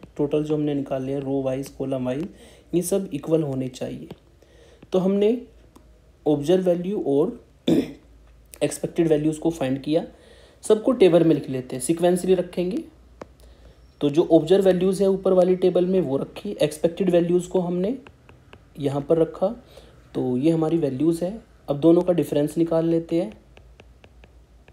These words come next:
ट्वेल्व माइनस सेवनटीन माइनस फ़ाइव, एटीन माइनस थर्टी, ट्वेंटी थ्री फ़ाइव, थर्टीन माइनस एट फ़ाइव, सेवन माइनस ट्वेल्व माइनस फ़ाइव।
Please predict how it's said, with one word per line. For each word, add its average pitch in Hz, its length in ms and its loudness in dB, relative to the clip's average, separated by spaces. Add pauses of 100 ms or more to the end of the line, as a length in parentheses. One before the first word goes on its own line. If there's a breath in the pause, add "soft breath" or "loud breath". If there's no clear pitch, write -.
(640 soft breath)
ट्वेल्व 160 260 6
माइनस 180 360 0
सेवनटीन 175 480 0
माइनस 147 360 0
फ़ाइव, 165 300 -2 (140)
एटीन 180 420 -2
माइनस 170 440 2
थर्टी, 160 320 -2 (100)
ट्वेंटी 165 360 2
थ्री 180 240 -2
फ़ाइव, 156 420 -2 (440 loud breath)
थर्टीन 165 420 2
माइनस 165 440 0
एट 165 220 0
फ़ाइव, 151 380 -2 (400 soft breath)
सेवन 156 300 4
माइनस 165 420 0
ट्वेल्व 165 240 -2
माइनस 131 380 -6
फ़ाइव। - 220 -12